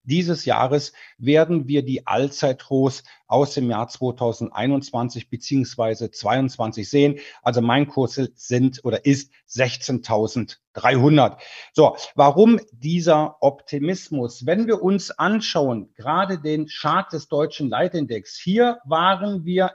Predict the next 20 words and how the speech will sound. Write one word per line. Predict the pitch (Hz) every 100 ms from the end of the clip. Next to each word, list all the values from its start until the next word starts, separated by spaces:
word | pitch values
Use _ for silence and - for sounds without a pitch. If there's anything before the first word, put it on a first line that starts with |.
| _
Ende | 180 240 254 254
September | 214 220 - - 196 208 190
zweitausendzweiundzwanzig | 190 - 175 175 175 156 165 - 160 147 - 123 104 107 -
bei | 123 120
elftausendachthundert | 160 185 190 - - 151 160 160 147 - 139 - 151 156 113 - _ _
und | - 214 233 - _ _
natürlich | 160 156 - 202 170
mit | 151 185 -
gelegentlichen | 151 151 180 190 170 160
Unterbrechungen | 151 156 127 123 156 160 143 120
ging | 151 180 143
es | 147
von | - 135 123
elftausendachthundert | 147 147 - 139 131 127 - 123 - 151 151 135 -
bis | 156 170 - -
jetzt | 143 143 -
auf | 117 131 127
fünfzehntausendfünfhundert | - 160 165 - 156 139 139 143 147 127 135 - 135 135 120 110 120 - -
aufwärts. | 131 139 113 - - - -
Also | - 156